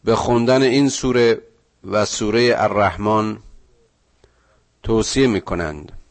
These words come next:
تا برای بازماندگان درسی باشد و باز هم تذکری.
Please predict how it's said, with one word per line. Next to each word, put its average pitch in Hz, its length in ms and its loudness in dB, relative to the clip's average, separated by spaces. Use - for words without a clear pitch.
تا 120 160 4
برای 135 460 6
بازماندگان 123 1120 2
درسی 135 420 4
باشد 98 460 0
و 95 120 -2
باز 107 400 2
هم 101 320 -2
تذکری. 98 840 -2